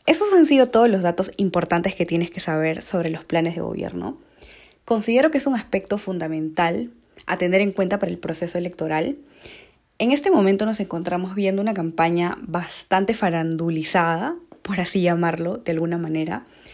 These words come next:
Los candidatos no parecen estar tan enfocados en hacer exposición de sus planes de gobierno, que como mencionaba al inicio, ya están presentados. Y estamos viendo una serie de campañas negativas que no contribuyen en nada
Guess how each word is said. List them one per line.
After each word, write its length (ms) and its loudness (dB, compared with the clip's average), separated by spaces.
Los 140 0
candidatos 520 4
no 140 2
parecen 320 2
estar 400 -2
tan 240 0
enfocados 720 -2
en 120 -4
hacer 360 -2
exposición 640 -2
de 80 4
sus 140 -8
planes 280 0
de 80 0
gobierno, 560 -2
que 160 6
como 180 2
mencionaba 540 -2
al 100 -4
inicio, 460 -4
ya 220 4
están 260 2
presentados. 840 2
Y 140 0
estamos 400 2
viendo 460 4
una 240 2
serie 500 0
de 300 0
campañas 480 0
negativas 640 4
que 140 0
no 100 0
contribuyen 680 -2
en 200 0
nada 460 6